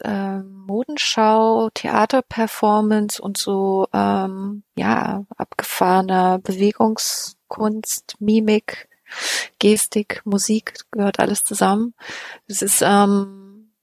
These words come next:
das ist ein Projekt, was schon, ja, über zwanzig Jahre, glaub ich, gibt in Weimar.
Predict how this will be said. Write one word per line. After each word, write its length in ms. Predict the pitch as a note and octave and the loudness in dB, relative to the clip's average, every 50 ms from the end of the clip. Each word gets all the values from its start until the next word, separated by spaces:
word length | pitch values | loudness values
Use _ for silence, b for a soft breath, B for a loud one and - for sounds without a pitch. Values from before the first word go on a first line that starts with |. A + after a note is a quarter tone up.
| _ - | _ -14
das 180 | - - - | -10 -8 -6
ist 180 | - - - - | -4 -4 -2 -2
ein 260 | A3+ G#3 G#3 G#3 G3+ - | -2 -4 -4 -8 -8 -4
Projekt, 500 | - - A3 G#3+ G#3+ A3+ - - - - | 2 4 4 6 4 2 0 -4 -4 -4
was 200 | - G#3 - - | -2 -2 0 0
schon, 600 | - - A3+ G#3 G3+ G3+ G3+ G3+ G3+ G3+ G#3+ - _ _ _ _ _ _ _ - | 0 2 2 2 2 0 -4 -8 -10 -12 -14 -16 _ _ _ _ _ _ _ -12
ja, 200 | - - G3 - | -8 -6 -4 -2
über 180 | - A3+ A3 - | 0 0 0 0
zwanzig 460 | - - A3 G3+ G3+ G3+ G#3 - - | 0 0 2 2 2 0 -2 0 2
Jahre, 260 | G#3 G#3 - C4+ C4+ | 2 2 2 0 0
glaub 240 | B3 A3+ A#3 A#3 A3 | 2 2 2 2 2
ich, 160 | A#3 - - | 0 -2 -2
gibt 320 | - - A#3+ - - - - | -6 -8 -8 -8 -8 -8 -4
in 200 | G3+ G3+ G3 F3 | -4 -2 0 0
Weimar. 460 | E3 E3+ F#3+ A#3 A#3+ C4+ C4+ C4+ C#4+ | 0 2 2 0 0 -2 -2 -4 -4